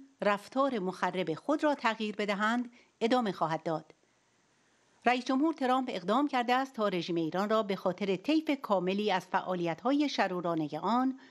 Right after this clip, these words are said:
مورد حسابرسی قرار دهد. ایالات متحده یک پیام واضح برای رژیم ایران می‌فرستد تا بفهمد که فعالیت‌های بی‌ثبات کننده و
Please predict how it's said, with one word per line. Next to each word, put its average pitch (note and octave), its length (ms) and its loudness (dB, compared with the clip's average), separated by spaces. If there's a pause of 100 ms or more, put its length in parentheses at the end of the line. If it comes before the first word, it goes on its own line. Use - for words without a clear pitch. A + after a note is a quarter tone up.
(320)
مورد A3+ 360 2
حسابرسی G#3+ 840 0
قرار E3 300 0
دهد. D#3+ 320 -2 (1500)
ایالات C#4+ 360 2
متحده A3+ 460 0
یک C4+ 300 -2
پیام C#4 480 2
واضح A3+ 380 0
برای F#3 380 0
رژیم E3+ 260 -2
ایران D#3+ 320 0
می‌فرستد A#3 640 0 (600)
تا B3 140 2
بفهمد C4+ 560 0
که A#3 100 -4
فعالیت‌های G3 840 0
بی‌ثبات F#3 520 0
کننده F3+ 600 0 (520)
و G3 200 2